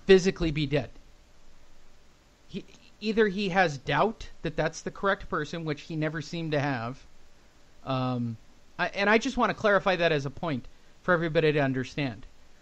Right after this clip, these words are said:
But if I, if my daughter was doing something that was negative towards me that made me feel bad,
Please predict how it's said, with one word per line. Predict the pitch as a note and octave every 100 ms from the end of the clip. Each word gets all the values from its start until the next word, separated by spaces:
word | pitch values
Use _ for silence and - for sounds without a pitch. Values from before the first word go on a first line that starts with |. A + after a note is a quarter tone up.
| - - -
But | F#3 F#3
if | F#3 -
I, | G3+ B3 A3+
if | F#3 F3+
my | G3 A#3
daughter | G3 F#3+ G3+ F#3
was | E3 C#3
doing | D#3 D#3
something | C#3 E3+ D#3+ E3 D3+
that | C#3+
was | C#3 B2
negative | C3+ C#3+ D#3+ D#3+ -
towards | - C#3 D3 C#3+
me | D3 D3
that | C3+ -
made | C#3 C#3+ C#3
me | C#3+ C#3+
feel | C#3+ C#3+ C3+
bad, | - A#2 B2 C#3+ F3+